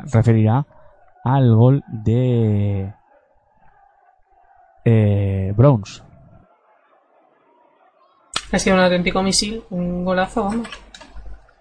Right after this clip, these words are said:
Speaker 2: De repente, eh, ha visto el hueco, solo ella <laughs> lo ha visto, hay que decirlo, y lo ha aprovechado y,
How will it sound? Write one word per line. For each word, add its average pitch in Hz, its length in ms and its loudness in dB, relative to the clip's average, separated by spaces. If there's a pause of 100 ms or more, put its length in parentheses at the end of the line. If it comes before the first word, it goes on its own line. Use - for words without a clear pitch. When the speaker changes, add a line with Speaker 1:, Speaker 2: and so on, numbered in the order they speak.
(920)
Speaker 2:
De 190 120 -4
repente, 196 640 2
eh, 190 80 -2
ha 190 100 0
visto 208 460 -2
el 202 380 -4
hueco, 220 320 -2
solo 226 280 0
ella 233 300 -2 (120)
<laughs> - 160 -4
lo 208 100 2
ha 196 80 2
visto, 214 260 -6
hay 226 60 -4
que 202 80 -4
decirlo, 208 460 -4 (460)
y 214 160 -4
lo 185 100 4
ha - 20 2
aprovechado 196 720 -2
y, 185 520 -4